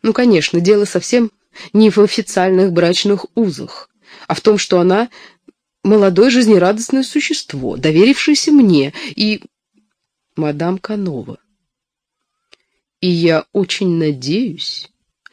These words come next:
что ты не дашь ей повода утратить это доверие». Пауза. «Думаю,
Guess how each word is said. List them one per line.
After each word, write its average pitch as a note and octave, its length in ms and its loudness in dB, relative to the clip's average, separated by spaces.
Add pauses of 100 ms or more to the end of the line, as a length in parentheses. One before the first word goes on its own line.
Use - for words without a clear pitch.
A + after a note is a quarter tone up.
(280)
что - 260 -8
ты E3+ 140 -4
не D3+ 140 0
дашь E3 380 -4
ей D#3 220 -4
повода G#3 640 -2
утратить D#3+ 720 -8
это F3 240 -6
доверие». D#3+ 800 -4 (1300)
Пауза. D3+ 640 -6 (1500)
«Думаю, F3 720 2